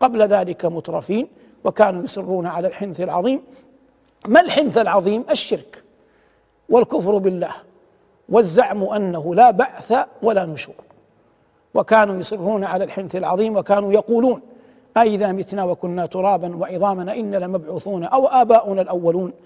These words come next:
فجاء الجواب القرآني: "قل إن الأولين والآخرين لمجموعون". من الذي يجمعهم؟ ربهم.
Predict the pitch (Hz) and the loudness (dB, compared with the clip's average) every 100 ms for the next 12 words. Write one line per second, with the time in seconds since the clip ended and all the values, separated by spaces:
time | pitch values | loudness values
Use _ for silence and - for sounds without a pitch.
0 | - _ _ _ 180 175 262 247 170 180 | -20 _ _ _ 0 4 2 2 0 0
1 | 175 156 165 165 165 175 190 202 - 233 | 0 -2 -6 -8 -8 -6 -6 -6 2 2
2 | 175 - - _ _ 208 233 196 190 190 | 2 -16 -20 _ _ -4 -2 0 0 0
3 | 214 214 208 254 277 - - - _ _ | 2 4 4 2 0 -6 -20 -20 _ _
4 | _ 185 240 - 202 - 160 147 - _ | _ 2 2 2 -6 -6 -12 -12 -20 _
5 | _ _ _ _ _ _ 165 226 262 214 | _ _ _ _ _ _ -2 2 4 2
6 | 214 233 226 214 214 147 - 175 269 226 | 0 0 0 0 0 -4 -8 -2 0 2
7 | 190 185 170 156 165 170 175 262 269 196 | -2 -2 -6 -6 -6 -6 -6 2 2 2
8 | - | -12